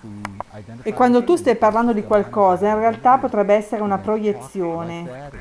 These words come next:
Quindi perché non diventare quella proie-, diventare quella proiezione? Ovvero perché non diventi quello e torni ad essere ciò che eri prima?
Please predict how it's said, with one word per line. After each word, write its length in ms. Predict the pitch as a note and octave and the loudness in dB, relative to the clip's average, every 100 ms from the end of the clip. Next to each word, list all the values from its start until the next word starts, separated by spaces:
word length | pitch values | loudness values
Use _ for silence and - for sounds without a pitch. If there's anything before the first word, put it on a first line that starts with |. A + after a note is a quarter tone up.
| D#3 A2 A2+ A#2 | -14 -12 -12 -12
Quindi 320 | B2 C#4+ A#3+ A#3 | -2 0 2 0
perché 340 | B3+ C4 D4+ | 0 0 0
non 160 | B3+ G#3 | 2 0
diventare 960 | G3 G3+ G3+ - G#3+ G#3 G#3 G#3 G#3 - | 0 -2 -2 2 4 6 4 2 0 -4
quella 300 | A3 G#3+ G3+ | -2 0 0
proie-, 300 | G#3 G3+ G3 - G#2+ G#3+ G3 | -2 -4 -6 -12 -20 -18 -12
diventare 580 | G3+ G3+ A3 G#3 A#3 A3 | -6 -4 -2 0 0 0
quella 360 | A3 A3 G#3+ | -2 0 2
proiezione? 1040 | G3+ G#3+ G#3 G#3 - G#3+ G#3 A3 A3+ A#3 A#3+ G#3 G3 - - - - | 0 0 0 -2 -4 -2 0 0 -2 -4 -6 -12 -16 -16 -14 -18 -6
Ovvero 420 | G#3 G#3 A#3+ A#3 | -2 4 4 4
perché 340 | G#3+ A#3 C4 C#4+ | 2 0 2 2
non 180 | A#3 | 2
diventi 400 | G3+ G#3 A3 G#3+ G#3 | 0 0 -2 -4 0
quello 420 | A#3+ B3+ B3 A#3 | 2 4 2 0
e 220 | G#3 F#3+ | -2 -2
torni 400 | C4 B3+ G3+ G3 | 4 4 4 0
ad 100 | F#3 | 2
essere 540 | F#3+ F#3 - G3+ F#3 | 2 2 -2 -4 -4
ciò 240 | F#3 A3 G#3 | -4 -2 0
che 240 | A3 G3+ | 0 0
eri 180 | G3 F#3+ | 0 -2
prima? 560 | F#3 G3 F3 F3 F3 | -4 -6 -6 -8 -8